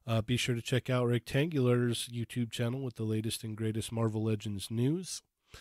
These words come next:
Uh, be sure to check out The Amazing's YouTube channel with the latest Mezco and import action figure reviews.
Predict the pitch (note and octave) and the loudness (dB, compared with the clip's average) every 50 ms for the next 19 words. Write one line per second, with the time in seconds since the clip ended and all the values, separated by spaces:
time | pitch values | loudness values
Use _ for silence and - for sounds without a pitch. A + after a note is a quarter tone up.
0 | - - - - _ - A#2 A2+ A2 A2 A2+ B2+ A#2 - - A#2+ A2+ - - B2 | -20 -20 -20 -20 _ -8 -4 -4 -4 -2 -2 -2 -4 -2 -4 -4 -2 0 0 0
1 | - - B2+ A#2+ A2 - - D#3 E3 D#3+ C#3+ C3+ C#3+ E3 F3 - D#3 C#3+ B2+ A2+ | 2 2 4 2 2 2 0 2 2 4 4 6 6 4 4 4 2 0 0 2
2 | C3 B2+ - - - C3 B2 - - C3+ B2+ B2+ C#3 D3 C3+ B2 G#2+ - A2+ G#2+ | 0 -2 -2 -2 -4 -4 -4 -2 -2 0 0 0 0 0 -2 -2 -2 -2 -2 0
3 | A2+ A2 A2+ A2 G#2 - - A2+ A2 A2 A#2+ B2+ C3+ B2+ - - - C#3 C#3+ C#3+ | 0 0 0 0 -2 -4 -6 -6 -4 -2 0 0 0 -2 -4 -2 0 0 2 2
4 | B2+ A2 G2+ F#2 G#2+ C3 B2+ - - - C3+ C3+ C3 - - A2+ A#2 - - - | 2 0 -2 -2 -2 -4 -4 -4 -2 -2 -2 -2 -2 -4 -6 -8 -8 -6 -6 -6
5 | B2+ A#2+ - - B2+ B2+ B2 B2 B2 B2 A#2+ A2+ G#2 G2 A2 A#2 C3 D3+ E3+ D#3+ | -6 -6 -4 0 0 0 0 0 0 2 2 2 0 0 -2 0 0 -2 -2 -6
6 | - - - | -8 -10 -10